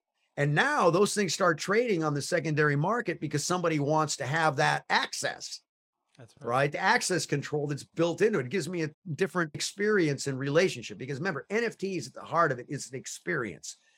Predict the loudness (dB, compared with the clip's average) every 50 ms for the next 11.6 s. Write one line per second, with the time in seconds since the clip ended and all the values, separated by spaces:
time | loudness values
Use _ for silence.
0 | _ _ -4 -4 -4 -2 -4 -4 -4 0 2 4 4 6 4 2 0 -2 -4 -4
1 | -2 -2 0 0 -2 -2 0 0 0 0 0 -2 -4 -6 -4 -4 -2 2 4 6
2 | 6 6 4 2 -2 -6 -6 -6 -6 -6 -4 -4 -4 -4 -4 -6 -4 -2 -2 -2
3 | -2 -2 0 0 0 0 0 0 0 0 0 -2 -4 -6 -6 -4 -4 -2 -2 -2
4 | -2 -4 -4 -4 -4 -4 -2 -2 -2 -2 -2 -4 -6 -10 -16 -20 -20 -6 -2 0
5 | 0 2 2 2 0 0 0 2 4 4 4 4 2 0 0 2 2 4 4 2
6 | 2 2 6 8 10 10 10 10 8 8 6 6 4 4 4 4 0 -4 -4 -4
7 | 0 2 2 2 2 2 0 0 0 2 0 -2 -4 -4 -4 -2 0 0 0 -2
8 | -4 -6 -14 -18 -2 4 4 6 6 4 6 6 6 6 8 6 6 4 4 4
9 | 2 2 0 2 2 4 4 4 4 2 2 2 2 -2 -2 -2 -2 -4 -2 -2
10 | 0 0 2 2 2 0 0 0 0 0 -2 -2 -2 0 2 4 4 4 4 2
11 | 2 0 0 0 2 2 2 2 0 -4 -8